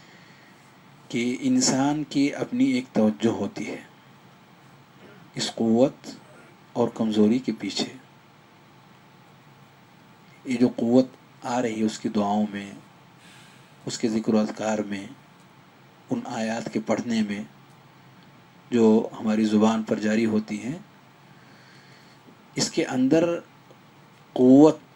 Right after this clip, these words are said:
और कमज़ोरी के पीछे एक, एक बेस है, एक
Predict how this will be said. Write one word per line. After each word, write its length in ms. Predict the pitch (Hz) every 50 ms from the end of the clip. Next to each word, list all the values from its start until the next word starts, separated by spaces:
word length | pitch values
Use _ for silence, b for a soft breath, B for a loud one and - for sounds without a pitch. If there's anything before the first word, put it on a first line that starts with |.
| - - - - - - - - -
और 260 | 135 131 127 127 - -
कमज़ोरी 560 | 131 120 123 117 120 123 123 135 139 135 113 107 - - - - - - - - - - - - - - -
के 100 | - 123
पीछे 460 | 110 - - 127 123 - - - 147 156 165 - - - - - - -
एक, 120 | 135 127 - - - - - - - -
एक 160 | 120 131 131 - - - - - - - - - - - - - - - - - -
बेस 380 | - - 135 156 165 - - -
है, 160 | - - - - - - - - - - - - - -
एक 140 | - 220